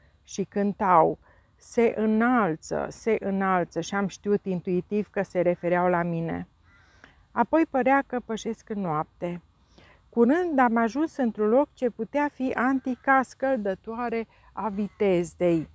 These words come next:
căci aici stătea o mare mulțime de neputincioși, orbi, schilozi, paralitici, așteptând nu tulburarea apei din tradiție,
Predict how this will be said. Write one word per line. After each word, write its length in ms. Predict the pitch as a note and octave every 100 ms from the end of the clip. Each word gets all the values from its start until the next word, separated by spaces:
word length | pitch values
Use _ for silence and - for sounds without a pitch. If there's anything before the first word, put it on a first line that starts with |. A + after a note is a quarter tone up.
| - - - _
căci 200 | B3 -
aici 180 | B3+ D4
stătea 400 | - B3 C4+ C4
o 40 |
mare 320 | A#3 B3 B3 A#3+
mulțime 580 | G#3 G#3 - A#3 A#3+
de 180 | G3+ G3+
neputincioși, 1120 | G3+ G#3+ - A3 A3 A#3 A#3 G#3+ E3 E3 - _ - -
orbi, 580 | - G3+ G#3 G#3 F#3+ F#3+
schilozi, 800 | - - A3 G#3 G3 G3 G3+ -
paralitici, 960 | - G#3 G3+ G3+ G3+ F3+ F#3+ F#3 - - _ - -
așteptând 680 | - A3+ - A#3+ - C#4 B3
nu 100 | D4
tulburarea 720 | - C4+ G3+ A3+ A3 A3 G#3+
apei 280 | G#3 - G3+
din 200 | F3+ G3
tradiție, 800 | G3 G3 F#3+ B3+ - A3+ G3+